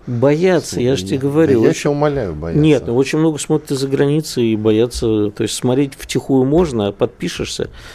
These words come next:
Speaker 1: придут тебе в Латвии какая-нибудь служба
Speaker 2: Ну что, нас
Speaker 1: безопасности,
Speaker 2: только в Латвии
Speaker 1: скажут:
Speaker 2: слушают, значит, это
Speaker 1: «Добрый вечер».
Speaker 2: «Добрый вечер» говорят в Эстонии, а не в Латвии.
Speaker 1: В Латвии тоже говорят.
Speaker 2: К нам присоединяется Константин Сивков, заместитель президента Российской академии ракетных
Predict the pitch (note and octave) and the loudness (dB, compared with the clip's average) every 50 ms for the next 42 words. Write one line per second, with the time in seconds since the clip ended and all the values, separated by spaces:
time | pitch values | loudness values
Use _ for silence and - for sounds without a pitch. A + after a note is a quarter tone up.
0 | - - - - - D3 B2+ B2+ C#3 E3+ D#3+ - - D#3 C3 C3 C3 A#2+ C3 B2+ | -20 -20 -10 -2 0 0 0 0 -2 -4 -4 -2 -4 0 0 2 2 2 2 0
1 | B2 A#2 A#2+ A#2 G#2+ - A2+ - - B2 A2+ A2 A2 G#2+ A#2 G#2+ - - B2 A#2 | 0 0 -2 -4 -4 -4 -6 -2 0 0 0 0 0 -2 -4 -6 -4 -2 -2 -2
2 | G#2+ G#2+ A#2+ A2 G#2+ A2 G#2+ G#2+ A2 G#2+ G2+ - A#2 A2+ G#2+ G#2 - A2+ A2 A#2 | 0 0 0 0 0 0 0 2 2 2 4 2 2 2 2 2 2 4 4 4
3 | C#3 D3 - - - C#3 A#2+ - - - E2 - - D2+ D2 D#2 D#2+ - - G2 | 4 4 2 0 0 0 0 0 -4 -4 -4 -6 -10 -10 -8 -8 -10 -10 -10 -10
4 | F#2 C3 - D3+ - - - - E3 D3+ C3+ - - - - - _ _ - - | -4 -2 0 0 -2 -4 -6 -6 -4 -4 -4 -4 -6 -6 -8 -12 _ _ -14 -12
5 | - - - - - - - - _ _ _ _ _ _ _ - _ _ _ - | -12 -12 -18 -20 -20 -20 -20 -20 _ _ _ _ _ _ _ -20 _ _ _ -8
6 | - G2 F#2 G2+ G#2+ A2 A#2+ - - - G#2+ - - - - F#2+ G2 G2+ A2 G#2+ | -6 -4 -2 0 0 0 -2 -2 -4 -6 -6 -6 -6 -6 -2 -2 -2 -2 -2 -6
7 | - - - - - - - B2+ A2 F2 D#2 D2 C#2+ C#2 C2+ C#2 - - - - | -8 -14 -16 -16 -16 -6 -4 -2 -2 -2 -4 -8 -10 -10 -12 -12 -14 -16 -16 -10
8 | - F2 F2 F#2+ F#2+ F2+ F#2 F#2+ E2+ - - - B2+ A2 A#2+ C3+ B2+ A#2+ - - | -8 -8 -8 -8 -10 -8 -8 -8 -8 -8 -8 -8 -4 0 0 0 0 0 -4 -6
9 | - A2+ A#2 A#2 A2+ - - B2+ A#2 A2 A2+ A2+ A2 - - A#2+ B2 - - - | -2 0 0 0 0 0 0 0 0 0 -4 -8 -10 -8 -8 -8 -6 -6 -6 -8
10 | - G1+ - - - - - - - - C#3+ E3+ E3 D3 D3 C#3 - C#3 C3 D3+ | -8 -10 -12 -16 -20 -20 -20 -12 -2 2 2 2 2 0 -2 -2 -2 -2 0 2
11 | E3 D#3+ - - - C3 A#2 A2 - B2 A#2+ A#2+ - B2+ A#2 - - G#2+ - - | 2 2 0 -2 -6 -6 -6 -2 -2 -2 -2 -2 -4 -6 -6 -6 -8 -10 -6 0
12 | - D3+ E3+ D#3+ - - F#2 F#2 G2 G2+ - - - B2+ - G#2+ - - G2 F#2 | 2 2 2 0 -2 -6 -4 -2 -2 -2 -2 -4 -6 -6 -6 -8 -8 -8 -8 -2
13 | G2+ A#2+ B2 A#2 G2+ G2 - - A2 - - G2 F2+ F2 - G2 F#2+ G2 G#2 G2 | -2 -2 0 0 -2 -2 -2 -4 -8 -4 -4 -4 -2 -2 -2 -2 -2 0 -2 0
14 | F#2+ F2+ F2+ - - B2+ B2+ - G2+ - | -2 -2 -2 -2 -2 -2 -2 -2 -6 -8